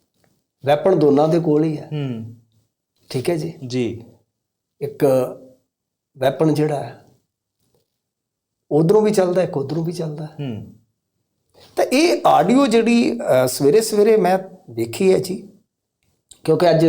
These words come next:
Speaker 1: ਆਡੀਓ ਜਿਹੜੀ ਹੈ ਨਾ, ਸੁਣੀ ਨਹੀਂ ਜਾਂਦੀ, ਵੇਖੀ ਜਾਂਦੀ, ਕਿਉਂਕਿ
Speaker 2: ਵੇਖੀ ਜਾਂਦੀ।
Speaker 1: YouTube ਤੇ ਅਪਲੋਡ ਕਰ
Speaker 2: ਬਿਲਕੁਲ,
Speaker 1: ਦਿੰਦੇ ਨੇ
Speaker 2: ਬਿਲਕੁਲ।
Speaker 1: ਲੋਕ।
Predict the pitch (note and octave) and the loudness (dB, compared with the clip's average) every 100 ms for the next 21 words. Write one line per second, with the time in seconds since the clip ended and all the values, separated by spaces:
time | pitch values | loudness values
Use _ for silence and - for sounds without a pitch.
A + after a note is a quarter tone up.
0 | C3+ B2+ - - - C#3+ F#3 G3 E3+ D3+ | 4 0 -6 -6 0 2 4 2 2 -2
1 | F3 F3 A#3+ - - _ _ _ - - | -4 -8 -10 -12 -20 _ _ _ -4 2
2 | F#3 B3 A#3 F3+ E3+ A#3 F#3 E3 G3+ F3+ | 4 4 4 4 2 2 2 2 2 4
3 | F3+ G#3 G3+ G#3 F#3 F#3 F#3+ F3 F3 F3 | 4 4 4 4 4 4 6 4 4 4
4 | F3 - E3 E3 F3 D#3+ E3 D3 C3+ B2+ | 2 4 2 4 2 4 2 2 2 2
5 | B2 B2 A#2+ A#2+ - - | 4 2 2 -2 -6 -16